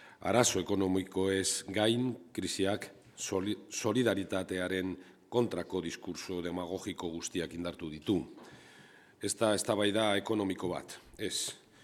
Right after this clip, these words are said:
Ideologia konkretu bat posizioa hartzen ari da, urte luzeetan zehar lortu dugu, dugun guztia bertan behera usteko. Eta ezin dugu onartu, Euskadin ez dugu lurrera bo-,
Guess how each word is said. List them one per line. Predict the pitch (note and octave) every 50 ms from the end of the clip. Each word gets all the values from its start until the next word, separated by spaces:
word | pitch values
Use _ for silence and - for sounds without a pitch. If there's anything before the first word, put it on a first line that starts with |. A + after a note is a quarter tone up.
| - - - - _ _ _ _
Ideologia | - F#2+ G2 G#2 G2 G2+ F#2+ G2+ C3+ B2 F#2+
konkretu | - F2+ F#2+ F2+ G2 F#2+ F#2 F#2+ F#2+ F2+
bat | F#2+ F#2+ F#2 - -
posizioa | F2+ F2 - A2+ G#2 - - F#2+ F2+ F2 F2+ F2+ F2 E2+ D#2 - - _ _
hartzen | G#2+ A2 G#2 - - - E2+ E2
ari | E2 E2+ E2+
da, | F2+ G#2 A2+ A2+ A#2 - - - - - -
urte | G2+ F#2+ F2+ - - F#2 F2
luzeetan | E2 F2 F2 - - G2+ F2+ F2+ F2+ - - G2 G2+ G#2
zehar | - - F2 F2 E2+
lortu | F2+ F#2 F2+ - - F#2
dugu, | E2+ E2+ E2 F#2 A2 G2+ - - - - - - - - - -
dugun | F#2+ G#2 G#2 A#2 A#2 A#2 A#2 A#2 - - - - - - - -
guztia | - G2 F#2+ - - C#3 B2+ G#2+ F#2
bertan | G2 G2 G2 - G#2+ G2+ G2
behera | G2 F#2+ F#2 F#2 F#2 F2+ F2+ E2 - - - - - - _ _ _ _ _ _ _ _ _ _ _ A2
usteko. | G#2+ - - G#2+ F2 C3 C3 A2+ - - - - - - - - - - - - - - - - - - - - -
Eta | G#2 G#2 - G#2+ G2+ G2+
ezin | G2 - - C3 A#2+
dugu | A#2+ A#2+ A#2 A#2 A#2
onartu, | A#2+ B2 A#2 A#2 - A2+ A2+ A2+ A2 - - - - - _ -
Euskadin | G2 G2 - - - A#2+ A#2 A#2+ A#2 A#2 A#2
ez | A2
dugu | F2 F#2+ A#2 G#2 F2 E2 E2+
lurrera | E2+ F2+ F2 F#2+ F#2+ F2+ F2+ F2
bo-, | E2+ F2 F2 -